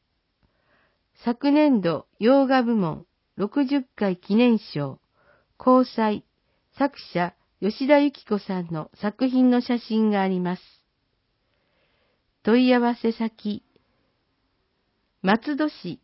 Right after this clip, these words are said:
美術展覧会に関すること。松戸美術会、片岡。電話、零八零一一八五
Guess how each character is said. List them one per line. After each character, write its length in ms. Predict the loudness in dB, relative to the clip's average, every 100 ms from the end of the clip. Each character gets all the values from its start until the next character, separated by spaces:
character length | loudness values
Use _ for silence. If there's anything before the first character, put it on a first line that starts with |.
| _
美 140 | -6
術 260 | -6 -6 -4
展 300 | 0 2 2
覧 200 | 0 -2
会 220 | -4 -6
に 140 | -6 -8
関 240 | -6 -6
す 180 | -6 -8
る 80 | -8
こ 160 | -12
と。 280 | -16 -16 -18 _ _ _ _ _ _ _ _ _ -4
松 340 | -2 -2 0
戸 120 | 2
美 140 | 2 0
術 300 | 0 -4 -8
会、 320 | -8 -8 -10 _ _ _ _
片 360 | -14 -4 -2
岡。 360 | -2 -6 -10 -10 _ _ _ _
電 320 | 0 2 2
話、 260 | 2 0 0 _
零 240 | 0 2 2
八 380 | -2 -8 -10 -4
零 280 | -4 -4 -12 _ _
一 380 | -12 -12 -4 -4
一 240 | -4 -6 -10
八 340 | -10 -10 -8
五 340 | -2 -4 -4